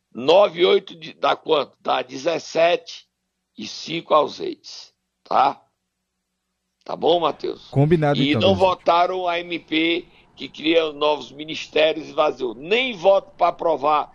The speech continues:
Speaker 1: com as mudanças da semana passada tem. Teve. O dia de hoje promete muita crise em Brasília. Como é que vai ser? Aí a funasa, que foi extinta,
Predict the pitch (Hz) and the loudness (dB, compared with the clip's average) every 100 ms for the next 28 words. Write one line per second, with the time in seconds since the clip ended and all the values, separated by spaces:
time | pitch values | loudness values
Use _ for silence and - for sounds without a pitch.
0 | _ _ - 196 226 208 180 196 - 214 | _ _ -2 2 2 0 -6 -14 -2 2
1 | 233 - 185 185 170 165 165 165 160 - | 2 0 -4 -4 -4 -6 -6 -6 -8 -8
2 | 131 - 151 165 175 170 - 147 113 - | -10 -8 -6 -4 -4 -8 -6 -4 -4 -12
3 | - - - - _ 175 185 135 - - | -20 -20 -20 -20 _ 0 2 0 -6 -20
4 | - _ _ _ - - - 117 151 147 | -20 _ _ _ -20 -18 -14 -4 -2 -2
5 | 143 147 - - 131 135 131 - 143 165 | -4 -4 -6 -8 -6 -6 -8 -10 -10 -2
6 | 165 - 127 131 113 131 143 131 98 90 | 0 0 -4 -6 -6 -2 0 0 -2 -8
7 | 90 - - - - - _ - 110 139 | -12 -14 -18 -20 -20 -20 _ -6 -4 0
8 | 160 - 156 - 143 123 - - _ _ | -2 2 0 0 0 -2 -4 -12 _ _
9 | _ - - - - 120 120 139 175 185 | _ -20 -20 -14 0 2 4 2 -2 0
10 | 156 - 180 165 135 120 120 - 160 139 | -2 -2 0 2 2 0 -6 -2 0 0
11 | - - 202 233 - - | -4 -8 -6 -6 -6 -10